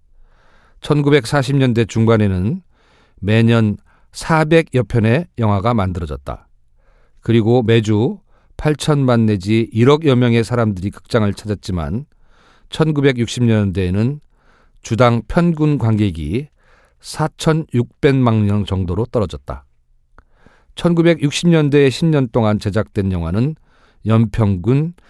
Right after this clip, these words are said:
백오십구 편에 지나지 않았다. 천구백육십이 년 할리우드 전체의 총 수익은 천구백사십육 년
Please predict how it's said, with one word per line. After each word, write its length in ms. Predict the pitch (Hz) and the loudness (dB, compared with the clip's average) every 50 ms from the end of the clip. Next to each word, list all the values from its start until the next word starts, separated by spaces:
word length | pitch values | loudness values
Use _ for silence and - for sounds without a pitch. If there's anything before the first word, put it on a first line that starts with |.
| _ _ - - _ | _ _ -20 -6 _
백오십구 720 | - 123 - - - 120 123 113 - - - _ - - 95 | 0 0 0 0 0 0 0 0 -2 -6 -10 _ -6 -6 -6
편에 340 | - - 113 95 104 123 131 | -2 0 0 2 0 0 -2
지나지 420 | - 113 101 101 87 82 107 101 | -2 -2 -2 -2 -2 -4 -6 -6
않았다. 440 | 71 67 60 - _ - 64 - _ _ _ _ _ _ _ _ _ _ _ _ _ _ _ _ _ _ - - | -6 -6 -10 -12 _ -16 -16 -16 _ _ _ _ _ _ _ _ _ _ _ _ _ _ _ _ _ _ -20 -4
천구백육십이 800 | - 185 180 180 175 170 175 151 139 120 - - 143 147 139 | -2 -2 0 2 2 2 2 2 0 -2 -4 -4 -4 -2 0
년 260 | 123 117 101 107 147 | 2 2 0 0 -2
할리우드 800 | 143 123 147 147 139 131 131 127 120 120 113 107 113 113 113 107 - _ _ _ _ _ _ | -4 -4 -2 -2 0 0 2 2 2 0 0 0 0 -2 -2 -4 -8 _ _ _ _ _ _
전체의 680 | - - 123 120 127 117 - - 135 123 120 120 123 - | -4 0 0 0 0 -2 -2 0 2 4 4 4 2 0
총 320 | - - 214 202 196 190 175 | -4 -2 0 0 0 0 -2
수익은 640 | - - 202 190 170 135 107 95 87 104 151 165 - _ _ _ _ _ _ _ _ _ _ _ | -4 -4 -2 0 0 0 0 -2 -2 -4 -6 -6 -10 _ _ _ _ _ _ _ _ _ _ _
천구백사십육 1080 | - - 190 175 180 156 151 156 160 - - - - 147 139 - - 135 131 120 113 107 | -4 -2 0 0 0 0 2 0 0 0 -2 -6 -4 -4 -4 -4 -2 -2 0 0 2 2
년 400 | 104 101 104 117 123 151 165 | 2 2 2 0 0 0 -2